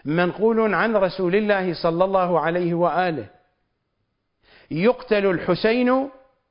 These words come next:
على رأس ستين سنة من مهاجري". النبي هو الذي يقول:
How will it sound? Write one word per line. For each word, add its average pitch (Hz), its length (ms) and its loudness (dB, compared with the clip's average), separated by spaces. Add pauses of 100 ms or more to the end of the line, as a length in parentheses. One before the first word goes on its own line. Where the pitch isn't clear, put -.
(540)
على 202 800 0
رأس - 460 -4 (1160)
ستين 214 680 0
سنة 233 760 0 (280)
من 196 360 0
مهاجري". 170 880 -2 (960)
النبي 151 460 -2
هو 180 240 2
الذي 117 400 -4
يقول: - 420 -20